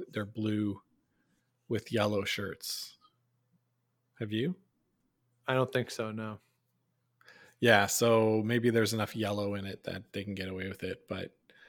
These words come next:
Speaker 2: Right. Or maybe it's
Speaker 1: uh,
Speaker 2: an alternate that's been approved.
Speaker 1: That's right. That's right, maybe. It's very
Speaker 2: But,
Speaker 1: iconic
Speaker 2: okay,
Speaker 1: to
Speaker 2: but,
Speaker 1: Sweden.
Speaker 2: but here,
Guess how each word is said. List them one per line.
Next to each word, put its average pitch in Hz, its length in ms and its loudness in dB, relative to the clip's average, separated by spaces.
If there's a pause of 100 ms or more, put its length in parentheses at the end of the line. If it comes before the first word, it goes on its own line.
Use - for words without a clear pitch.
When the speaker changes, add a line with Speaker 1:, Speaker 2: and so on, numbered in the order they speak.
Speaker 2:
Right. 117 200 -4 (160)
Or 127 60 2
maybe 131 180 8
it's 127 140 6
Speaker 1:
uh, - 20 2
Speaker 2:
an 120 60 2
alternate 117 440 2
that's 110 140 -2
been 113 140 -2
approved. 107 560 -2 (760)
Speaker 1:
That's 110 220 2
right. 92 240 -6 (240)
That's - 240 -4
right, - 180 -8
maybe. - 480 -12 (140)
It's 110 180 -4
very 113 240 8
Speaker 2:
But, 180 240 12
Speaker 1:
iconic - 20 0 (120)
Speaker 2:
okay, 175 140 6
Speaker 1:
to - 100 0
Speaker 2:
but, 170 80 2
Speaker 1:
Sweden. 98 420 -6
Speaker 2:
but 160 100 2
here, 190 240 10